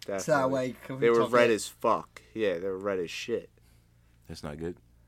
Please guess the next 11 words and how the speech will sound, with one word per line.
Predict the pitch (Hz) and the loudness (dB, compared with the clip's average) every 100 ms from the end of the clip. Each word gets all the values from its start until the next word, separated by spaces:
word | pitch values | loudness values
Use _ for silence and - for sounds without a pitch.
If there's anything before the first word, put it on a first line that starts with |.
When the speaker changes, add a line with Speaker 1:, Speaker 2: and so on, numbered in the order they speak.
| _ _ _ _ _ _ 58 | _ _ _ _ _ _ -8
Speaker 2:
I, | 71 - | -4 -4
they | 92 107 95 | -2 -2 -2
just | 92 - | -4 -6
didn't | 104 92 | -4 -4
look | 90 80 | -6 -6
real, | 87 95 90 | -4 -2 -2
I | 85 82 | -2 -6
don't | 85 90 | -8 -4
think. | 95 92 110 - - _ _ _ _ _ _ _ | -4 -4 -8 -16 -18 _ _ _ _ _ _ _
Speaker 3:
Seamus | - 87 90 87 | -12 -10 -10 -12
is | 85 - | -14 -16